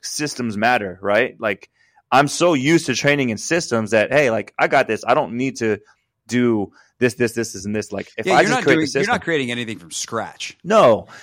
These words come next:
Speaker 2: But
Speaker 1: Like,
Speaker 2: that's
Speaker 1: I've
Speaker 2: the same thing
Speaker 1: yeah.
Speaker 2: you would say for a private client. Like,
Speaker 1: Yeah.
Speaker 2: if you've got a football player coming to you for off season, like, you don't reinvent the wheel every off season.
Speaker 1: Yes. A-, and that's what I mean. Like, we have these templates. We, we're, we're ready for this. I'm ready for this. Um,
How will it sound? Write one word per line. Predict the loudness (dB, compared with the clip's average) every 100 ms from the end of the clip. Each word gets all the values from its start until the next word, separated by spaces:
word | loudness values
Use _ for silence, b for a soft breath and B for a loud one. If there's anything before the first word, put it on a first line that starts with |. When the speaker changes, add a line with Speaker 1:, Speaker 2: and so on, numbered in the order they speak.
| B
Speaker 2:
But | 2
Speaker 1:
Like, | 4
Speaker 2:
that's | 6 6 2
Speaker 1:
I've | -12
Speaker 2:
the | -10
same | -6 -4
thing | -2
Speaker 1:
yeah. |
Speaker 2:
you | 0
would | -2 -4
say | -6
for | -6 -6
a |
private | -2 0 0 -2
client. | -4 -6 -6 -6
Like, | -4 -4 -8 b
Speaker 1:
Yeah. | 6 6
Speaker 2:
if | 4
you've | -6 -6
got | -6
a | -4
football | -4 -2 -2
player | -2 -4
coming | -2 -4
to |
you | -4
for | -4 -2
off | 0 -2
season, | -8 -12
like, | -12 -10
you | -6
don't | -6 -4
reinvent | -4 -2 -4 -6
the |
wheel | -4 -2 -2
every | -4 -2
off | -2 -2
season. | -6 -16 -6
Speaker 1:
Yes. | 4 6 4 -2 -16 _ 0
A-, | 2
and | 4
that's | 2 4
what | 2
I | 2
mean. | 0 0 0
Like, | -2
we | -2 -2
have | 2 4 2
these | 0 0
templates. | 0 0 -2 -2
We, | -8
we're, | -2 2 2
we're | 6 4
ready | 4 4 2
for | 0 0
this. | 0 0 0
I'm | 2 4
ready | 2
for | 2 0
this. | 0 -2 -6 -16 b b b b
Um, | 4 6 2